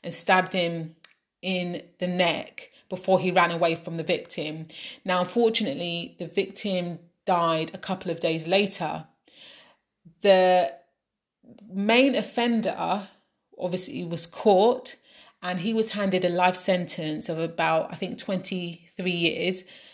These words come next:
But also the other eleven people that had been with him prior to him carrying out that fatal blow were also handed down prison sentences.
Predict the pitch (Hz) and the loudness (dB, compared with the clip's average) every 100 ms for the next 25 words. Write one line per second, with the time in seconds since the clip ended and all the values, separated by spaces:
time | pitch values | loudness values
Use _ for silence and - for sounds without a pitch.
0 | - - - 208 208 269 294 254 190 170 | -20 -12 2 4 6 4 4 2 0 0
1 | 170 185 226 262 262 233 233 220 156 156 | -2 0 2 6 6 6 4 2 0 -6
2 | 156 160 - _ - 226 220 170 165 170 | -10 -12 -16 _ -6 -4 -2 -4 0 0
3 | - - 180 185 190 180 175 - - 175 | -2 -8 -8 -6 -6 -6 -8 -14 -6 0
4 | 254 - 226 214 - 254 254 262 254 240 | 2 4 2 0 -2 2 6 4 2 -2
5 | 220 202 - - 233 240 226 214 - 214 | -2 -4 -6 -4 2 4 2 0 2 2
6 | 165 254 - - - _ _ _ _ _ | 4 0 -2 -14 -16 _ _ _ _ _
7 | _ - 180 196 - 196 190 190 - 202 | _ -4 -2 -2 2 2 2 -4 0 4
8 | 160 156 165 165 - 185 160 214 247 240 | 4 2 -4 -8 -6 -4 -2 2 2 2
9 | - 156 156 156 202 185 185 180 180 170 | 2 2 2 -2 -2 -2 -2 0 0 0
10 | 170 - 202 185 175 175 165 180 156 - | -2 -4 -4 -2 -6 -6 -6 -10 -6 0
11 | 170 170 | 2 0